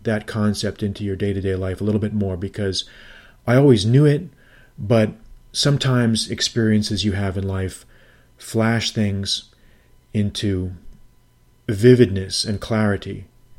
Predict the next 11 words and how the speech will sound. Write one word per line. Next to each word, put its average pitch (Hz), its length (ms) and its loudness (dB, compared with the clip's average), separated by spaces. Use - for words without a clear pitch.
in 104 140 -2
a 101 60 0
way 104 240 2
that 104 180 -4
you 104 120 0
may 110 200 4
not 107 160 2
have 98 120 -6
appreciated 90 720 -4
fully 98 400 -2
before. 92 540 -8